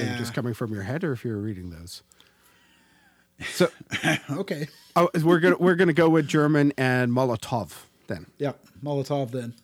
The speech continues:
Speaker 1: Good.
Speaker 2: So whoever corrected me, you were wrong. <laughs>
Speaker 1: Oh, you know there's an email or a f-, a Facebook
Speaker 2: Oh,
Speaker 1: thing
Speaker 2: I know.
Speaker 1: coming to you
Speaker 2: Somebody,
Speaker 1: right
Speaker 2: we're
Speaker 1: now.
Speaker 2: gonna get something on Slack or on Facebook or something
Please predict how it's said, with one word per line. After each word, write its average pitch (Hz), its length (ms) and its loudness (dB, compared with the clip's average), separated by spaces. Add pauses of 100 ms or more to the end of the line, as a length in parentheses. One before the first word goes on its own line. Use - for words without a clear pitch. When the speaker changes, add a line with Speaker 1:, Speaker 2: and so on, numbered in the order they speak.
(600)
Speaker 1:
Good. - 140 0
Speaker 2:
So 131 140 -6
whoever 147 440 0
corrected 190 340 2
me, 185 220 -4 (160)
you 123 160 2
were 127 80 0
wrong. 139 340 2 (300)
<laughs> 302 100 -2 (1200)
Speaker 1:
Oh, 175 100 2
you 175 180 2
know 220 160 2
there's 160 200 2
an 143 120 2
email 127 500 2
or 110 80 -4
a 101 60 -4
f-, 107 160 -12
a - 20 -12
Facebook 127 160 -4
Speaker 2:
Oh, 202 520 8
Speaker 1:
thing 185 60 8
Speaker 2:
I 190 120 6
know. 190 100 4
Speaker 1:
coming 185 120 8
to - 40 2
you - 20 2
Speaker 2:
Somebody, 208 420 6
Speaker 1:
right - 100 0
Speaker 2:
we're 185 80 4
Speaker 1:
now. 196 60 2
Speaker 2:
gonna 208 140 4
get 202 200 4
something 185 320 0
on 185 120 2
Slack 180 480 2
or 190 120 -4
on 160 100 -2
Facebook 180 480 -2
or 160 140 0
something 156 720 -2